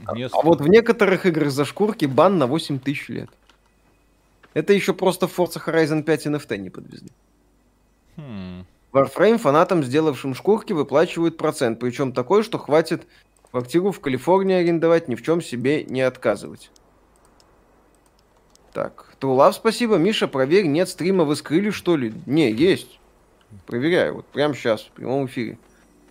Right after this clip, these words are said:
Speaker 1: Смотрю на этот самый список, э, трансляций. Завершённые прямые трансляции. Э, будущее Assassin's Creed Valhalla называется «Главное шоу The Game Awards двадцать двадцать один». Вот, между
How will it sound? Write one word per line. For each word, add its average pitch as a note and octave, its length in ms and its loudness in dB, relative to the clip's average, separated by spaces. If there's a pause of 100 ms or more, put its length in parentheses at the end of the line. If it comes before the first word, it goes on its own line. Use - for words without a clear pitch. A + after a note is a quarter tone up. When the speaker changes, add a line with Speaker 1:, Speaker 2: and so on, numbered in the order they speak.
(260)
Speaker 1:
Смотрю B2+ 340 0
на C#3+ 100 2
этот B2 300 0
самый G#2 360 -2
список, E3 540 -4
э, C3+ 140 0
трансляций. C#3 680 -2 (240)
Завершённые G3+ 580 2
прямые D3 360 0
трансляции. D3 640 -4 (680)
Э, G#2+ 140 -2
будущее C#3+ 480 0
Assassin's B2+ 460 -2
Creed B2+ 140 -6
Valhalla C3+ 420 4
называется C3+ 500 0
«Главное F3+ 460 4
шоу D#3 240 -2
The B2+ 160 -6
Game C#3+ 240 0
Awards C#3 340 0
двадцать B2 360 -2
двадцать A#2+ 260 -4
один». A2 320 -6 (800)
Вот, - 280 -8
между C3 460 -2